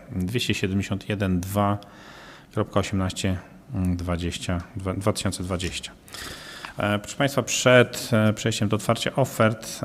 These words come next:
e, informuję, że zamawiający zamierza przeznaczyć na sfinansowanie zamówienia dwieście pięćdziesiąt tysięcy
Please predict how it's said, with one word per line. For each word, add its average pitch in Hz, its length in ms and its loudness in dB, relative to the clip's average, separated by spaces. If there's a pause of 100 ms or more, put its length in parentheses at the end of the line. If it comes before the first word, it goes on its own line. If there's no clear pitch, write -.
e, 107 160 2
informuję, 104 480 2
że 95 140 0
zamawiający 95 760 2 (480)
zamierza 98 340 2
przeznaczyć 98 480 0
na 95 100 -2
sfinansowanie 95 640 0
zamówienia 95 400 2
dwieście 98 320 -2
pięćdziesiąt 104 480 -4
tysięcy 87 580 -2